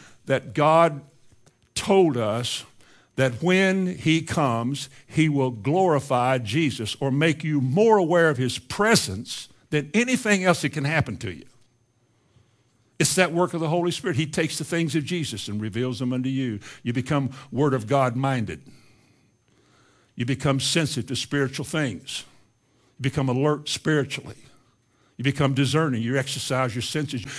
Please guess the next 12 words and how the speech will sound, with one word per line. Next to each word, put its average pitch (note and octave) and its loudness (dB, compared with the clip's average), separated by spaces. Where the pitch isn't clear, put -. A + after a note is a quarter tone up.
Everything D3 0
changes - -4
because B2 -2
of G#2 -6
this A2 -8
Holy C3+ -2
Spirit B2 -2
indwelling. A2+ -4
But E3+ 4
it's G3 2
a - 0
promise. - 0